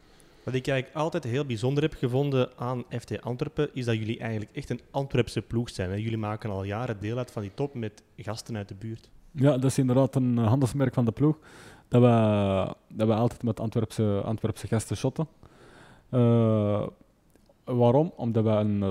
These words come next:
Speaker 2: top, eh, jeugdwerking hebben. We hebben een, eh, jeugdwerking, eh,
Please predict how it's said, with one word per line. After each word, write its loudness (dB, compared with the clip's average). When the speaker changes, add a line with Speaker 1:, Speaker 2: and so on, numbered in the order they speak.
Speaker 2:
top, -2
eh, 2
jeugdwerking 0
hebben. -2
We -2
hebben 0
een, -2
eh, -4
jeugdwerking, -2
eh, -8